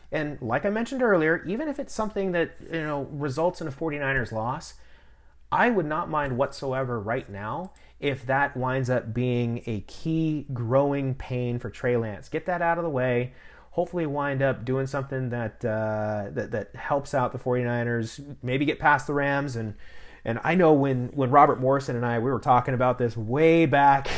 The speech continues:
<laughs> heading into that first forty-niners and Rams game, and we were laughing about this and, and, and thinking if the Niners even had a chance.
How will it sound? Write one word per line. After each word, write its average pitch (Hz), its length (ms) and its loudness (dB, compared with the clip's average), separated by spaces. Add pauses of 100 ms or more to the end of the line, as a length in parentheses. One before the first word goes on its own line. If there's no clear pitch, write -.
(340)
<laughs> - 360 2
heading 196 200 8
into 175 160 4
that 143 220 -2
first 156 360 0 (380)
forty-niners 143 540 2
and 123 120 0
Rams 135 340 4
game, 117 400 0 (540)
and 131 140 0
we 143 120 4
were 139 120 4
laughing 135 380 4
about 120 300 4
this 117 260 0
and, 113 260 -4
and, 110 280 -4
and 120 180 -6
thinking 160 320 -2
if 135 80 -2
the 123 100 -4
Niners 127 380 2
even 123 140 0
had 123 140 2
a 107 60 0
chance. - 720 -4